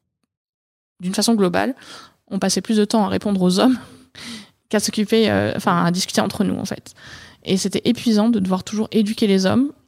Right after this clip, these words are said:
euh, même des hommes des fois bienveillants, mais genre, en fait, c'était pas l'espace pour ça. À la base, c'était un espace pour les femmes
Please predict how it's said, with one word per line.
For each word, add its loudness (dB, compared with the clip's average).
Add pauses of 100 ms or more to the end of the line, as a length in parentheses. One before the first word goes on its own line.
(460)
euh, 0
même 4
des 4
hommes 6
des 2
fois 0
bienveillants, 4
mais 4
genre, 0
en 2
fait, -2
c'était -6
pas -2
l'espace 0
pour -12
ça. -2
À 0
la 2
base, 0
c'était -4
un 2
espace -2 (220)
pour -6
les -2
femmes -2